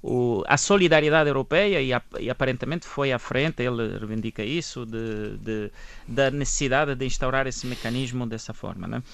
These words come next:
Portanto, podemos dizer que se há solidariedade na Europa é exatamente devido a um partido que teoricamente seria populista, enquanto podemos ainda voltar e, e refletir se ainda é populista, um partido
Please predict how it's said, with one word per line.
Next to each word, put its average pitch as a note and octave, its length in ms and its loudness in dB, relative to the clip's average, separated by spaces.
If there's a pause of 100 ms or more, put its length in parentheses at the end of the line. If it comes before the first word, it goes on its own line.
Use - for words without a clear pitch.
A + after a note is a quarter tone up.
(260)
Portanto, E3 400 4
podemos F3 340 2
dizer F3 420 2
que - 100 -10
se - 160 0
há E3+ 100 4
solidariedade E3+ 640 4
na D3+ 80 0
Europa D#3+ 400 2
é D#3+ 160 4
exatamente E3 640 0
devido D#3+ 560 -2
a D3+ 240 6
um E3+ 280 0 (240)
partido F3+ 480 0
que - 140 -6 (140)
teoricamente E3+ 480 2
seria C#3+ 580 0
populista, B2 460 -6
enquanto C3 380 -2
podemos D3 400 -4
ainda D3 320 0
voltar C#3+ 500 0
e, B2+ 400 -4
e C3 40 -2
refletir C#3 460 -6
se - 140 -6
ainda C#3 320 0
é C3 140 4
populista, C3+ 640 -4
um B2 40 0
partido C3 540 -2